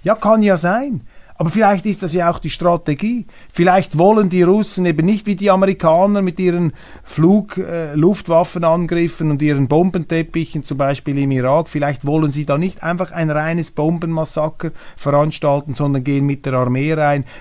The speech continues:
weil sie eben die Ukraine nicht zerstören wollen, was man ihnen immer wieder unterstellt. Und ich bin eben an dem Punkt, dass ich wie schon in Corona, ich glaube nicht mehr so recht, was die Medien bei uns berichten. Ich glaube es nicht mehr so recht.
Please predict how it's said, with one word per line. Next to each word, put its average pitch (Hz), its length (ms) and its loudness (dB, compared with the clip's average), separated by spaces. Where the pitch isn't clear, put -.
weil 151 280 2
sie 156 200 -8
eben 156 320 0
die - 160 -12
Ukraine 160 720 0
nicht 196 340 0
zerstören 185 720 2
wollen, 170 380 4
was 156 160 2
man 165 160 0
ihnen 165 240 0
immer 165 240 0
wieder 165 240 -2
unterstellt. 170 680 -6
Und 135 140 -6
ich 185 160 -2
bin 139 140 -2
eben 135 200 -2
an 117 140 -2
dem 143 240 -2
Punkt, 131 340 -2
dass 113 200 -4
ich 101 120 -6
wie 202 100 -4
schon 254 180 -6
in 220 140 -4
Corona, 170 520 -4
ich 131 300 -4
glaube 190 560 -4
nicht 202 320 -6
mehr 190 160 -6
so 190 160 -8
recht, - 340 -14
was 139 220 -8
die 131 100 -6
Medien 135 460 -4
bei 123 180 -4
uns 139 340 -6
berichten. 175 640 -4
Ich 123 180 -8
glaube 160 400 -4
es 170 80 -8
nicht 175 260 -6
mehr 165 140 -8
so 185 100 -12
recht. 185 300 -12